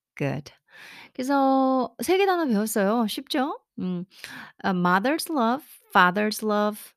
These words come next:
그리고 부모의 사랑, 내리사랑 parental love.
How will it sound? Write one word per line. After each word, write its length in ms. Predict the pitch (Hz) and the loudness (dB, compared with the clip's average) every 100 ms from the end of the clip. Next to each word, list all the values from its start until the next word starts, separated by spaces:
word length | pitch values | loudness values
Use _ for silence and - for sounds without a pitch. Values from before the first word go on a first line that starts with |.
| _ | _
그리고 640 | 196 185 185 185 185 180 _ | -2 0 0 0 -2 -2 _
부모의 680 | - 208 220 262 262 254 233 | -2 4 4 6 4 4 2
사랑, 560 | 233 226 247 294 285 170 | 0 0 0 -2 -2 0
내리사랑 840 | 175 226 262 233 196 208 233 226 | 2 2 0 -2 -2 -2 -4 -4
parental 640 | - 175 160 170 180 233 247 226 | -4 -4 -2 -2 -4 -4 -4 -2
love. 320 | 160 135 147 | -2 -4 -8